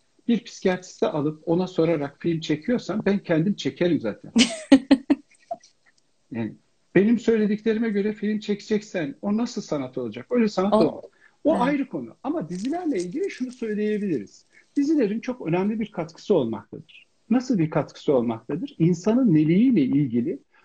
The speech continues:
Speaker 1: önemli bir bilgi veriyor. Yani sen düşündüğün yerde değilsin. Dolayısıyla bunu yaşantılarıyla ilişkilendirerek yanlış mı yapıyor, doğru mu yapıyor? O sanatçının kendi problemidir yani.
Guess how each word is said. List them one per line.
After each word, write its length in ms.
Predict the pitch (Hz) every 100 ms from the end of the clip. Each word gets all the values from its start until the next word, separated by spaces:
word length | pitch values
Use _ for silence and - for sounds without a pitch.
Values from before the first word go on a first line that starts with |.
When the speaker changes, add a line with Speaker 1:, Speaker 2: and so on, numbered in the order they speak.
| _ -
Speaker 1:
önemli 400 | 139 202 277 226
bir 160 | 143
bilgi 320 | 139 131 208
veriyor. 300 | 202 120 101 117
Yani 260 | 160 151 117 -
sen 540 | - - 196 220 269 _ _ _ 147
düşündüğün 560 | 139 196 190 202 247
yerde 380 | 190 160 165 131
değilsin. 400 | 139 170 - - _ _ _ _ _ _ _ _ _ _ _ _ _ -
Dolayısıyla 560 | 196 226 311 220 139
bunu 380 | 156 240 214 311 -
yaşantılarıyla 840 | 165 160 196 196 190 202 220 247 180
ilişkilendirerek 1200 | 160 160 - - 190 196 202 262 208 180 285 _ _ _ _ _ -
yanlış 420 | 240 269 302 -
mı 80 | 294
yapıyor, 440 | 262 247 233 160
doğru 300 | 190 226 262
mu 100 | 269
yapıyor? 500 | 254 247 226 247 269 - -
O 180 | 262
sanatçının 800 | 247 - 240 214 - 247 254 - _
kendi 320 | - 233 240 -
problemidir 640 | 220 160 143 123 110 113
yani. 220 | 120 107